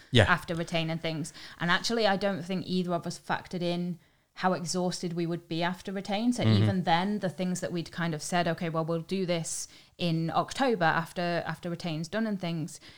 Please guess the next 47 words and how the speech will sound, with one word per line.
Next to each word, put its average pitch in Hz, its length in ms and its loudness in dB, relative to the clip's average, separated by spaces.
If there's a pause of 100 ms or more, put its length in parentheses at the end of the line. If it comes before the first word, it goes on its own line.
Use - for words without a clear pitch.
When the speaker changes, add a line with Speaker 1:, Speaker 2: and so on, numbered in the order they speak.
(140)
Speaker 2:
it 185 80 -6
actually 233 300 0
took 220 180 -2
us 190 80 -2
quite 190 240 2
a 180 40 0
long 170 200 0
time 175 340 0
to 165 300 -2 (240)
recover 165 460 -4
from 156 260 -6
Retain, 190 380 0
<laughs> 196 60 2
I - 20 -
think. 180 400 -4
Speaker 1:
Yeah, 123 340 12
I 147 40 12
don't 165 260 12
remember 131 360 10
much 113 440 6
of 110 180 4
the, 104 300 6 (160)
the 107 240 4 (260)
two 117 220 10
months 113 380 8 (220)
<laughs> - 200 -12
after 117 280 10
Retain. 107 540 8 (240)
Like, 107 320 8
the, 117 720 8
the 110 140 4 (180)
bandwidth 120 640 10
that 104 400 4 (140)
something 117 280 4
like 104 200 6
that 98 180 2
takes - 340 6
and 104 100 6
the 104 60 4
recovery 127 520 6
time 98 200 4
that 98 120 -2
it 101 80 -8
takes, 104 220 4
especially 185 400 6
for - 100 0
two 120 400 10